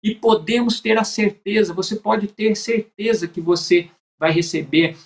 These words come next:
essa misericórdia, essa graça de Jesus.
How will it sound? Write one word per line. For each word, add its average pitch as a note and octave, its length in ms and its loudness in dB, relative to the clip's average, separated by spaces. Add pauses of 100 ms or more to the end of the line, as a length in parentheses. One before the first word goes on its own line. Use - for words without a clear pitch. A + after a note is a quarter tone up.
essa D3+ 240 -8
misericórdia, D#3 880 -2
essa D#3 180 -6
graça D3 460 -2
de C3 160 -14
Jesus. B2+ 540 -6